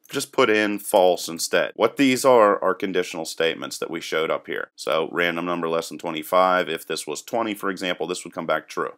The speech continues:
What I'm doing down here is just throwing in false or any of those other different things, those Boolean values, just so I can show you exactly what these guys do. Okay, so we're gonna say our check came back false, and we're gonna put the two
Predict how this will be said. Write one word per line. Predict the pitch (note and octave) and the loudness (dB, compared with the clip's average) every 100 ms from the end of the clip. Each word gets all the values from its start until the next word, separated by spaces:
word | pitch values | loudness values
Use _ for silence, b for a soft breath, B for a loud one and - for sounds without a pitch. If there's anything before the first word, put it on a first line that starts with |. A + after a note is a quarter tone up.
| _ | _
What | - C#3 | 2 4
I'm | D#3+ | 6
doing | A#2 G2+ | 4 2
down | F#2+ F2+ | 0 -2
here | F#2 F2 | -2 -4
is | D#2+ | -4
just | E2 - | -8 -10
throwing | - F#2+ F#2 F2+ | -2 0 0 -2
in | F2 E2+ | -4 -6
false | - - G2 D2+ A1+ - - | -6 2 4 4 0 -6 -4
or | F#2+ F2+ F2 | 2 4 4
any | - F#2 | 0 0
of | F2+ | 0
those | E2+ E2 | 0 2
other | E2 D#2+ | 0 0
different | D#2 D#2 D#2+ - | -2 -4 -6 -4
things, | D#2 D#2 D2+ - | -4 -4 -8 -8
those | D2 | -6
Boolean | D2+ E2+ E2+ D#2+ D#2 | 0 0 0 -2 -4
values, | D#2 D#2 D#2 D2+ D2 D2+ | 0 2 2 -2 -6 -6
just | - G#2 - | -6 -4 0
so | F2+ | 2
I | E2+ | 2
can | D#2+ D2+ | -2 -10
show | - E2 | -6 -4
you | D#2+ | -2
exactly | D2 D#2 D2 - | -4 -2 -2 -2
what | C#2+ | -12
these | D2+ D2 | -12 -4
guys | C#2+ C2+ | -2 -2
do. | - A#1+ _ - | -4 -12 _ -2
Okay, | A2 F2 | 2 2
so | - | 0
we're | E2 | -2
gonna | G2 F#2 | 0 0
say | F2+ F#2 F2+ F2 - | 0 4 4 4 2
our | F2 E2+ | 2 2
check | - C3+ | 0 -2
came | - G#2+ G2 | -2 -2 2
back | E2+ D#2 | 2 0
false, | - A#2+ B2 C#3 D#3 - - _ | 0 4 6 4 -2 -10 -12 _
and | A#2+ C#3+ E3 B2+ G2 F2 F2 A2+ C3 - | 0 2 4 4 2 2 0 -4 -8 -12
we're | F2 | -8
gonna | E2+ E2 | -4 -4
put | - F#2 | -4 -6
the | |
two | - - F#2+ F#2 F#2 | -4 -2 0 0 -4